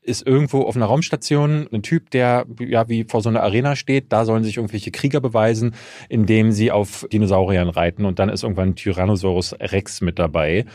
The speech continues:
Und du kennst keine der Figuren, du hast so niemanden in Verbindung und, also, ne, wie soll denn eine Spannung entstehen, wenn du dich um niemanden irgendwie sorgst? Und dadurch saß ich da und dachte so, mhm, mhm, ja, ja, okay, da, mhm.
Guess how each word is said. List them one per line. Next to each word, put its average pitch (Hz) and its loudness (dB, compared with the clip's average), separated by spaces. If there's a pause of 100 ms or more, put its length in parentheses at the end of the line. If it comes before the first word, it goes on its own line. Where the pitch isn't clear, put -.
(420)
Und 107 2 (100)
du 131 2
kennst - -4
keine 180 2
der 170 0
Figuren, 185 0 (100)
du 117 0
hast 131 -2
so 120 -2
niemanden 156 2
in 143 -4
Verbindung 139 -2
und, 123 -6 (320)
also, 120 -2 (100)
ne, 127 -4
wie 123 0
soll 127 2
denn 143 0
eine 120 0
Spannung 156 2
entstehen, 113 -2
wenn 120 0
du 120 -2
dich 110 -4
um 110 -2
niemanden 131 -2
irgendwie 107 0
sorgst? - -2 (600)
Und 107 2
dadurch 117 2
saß 117 2
ich 123 -6
da 110 4
und 117 -2
dachte 110 -4
so, 104 -4
mhm, 139 -2
mhm, 139 -4
ja, 123 -4 (140)
ja, 123 -2
okay, 127 -2 (180)
da, 117 0 (220)
mhm. 127 -6